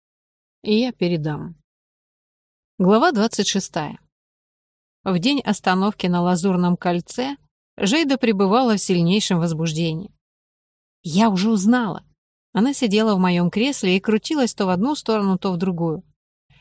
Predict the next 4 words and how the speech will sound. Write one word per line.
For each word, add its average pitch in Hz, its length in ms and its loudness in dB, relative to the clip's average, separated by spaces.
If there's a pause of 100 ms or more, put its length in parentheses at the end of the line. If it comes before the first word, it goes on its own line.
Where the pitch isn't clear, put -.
(120)
«Звезду 180 560 0 (220)
примет 311 380 2
местный 240 360 2
космопорт, 285 640 -4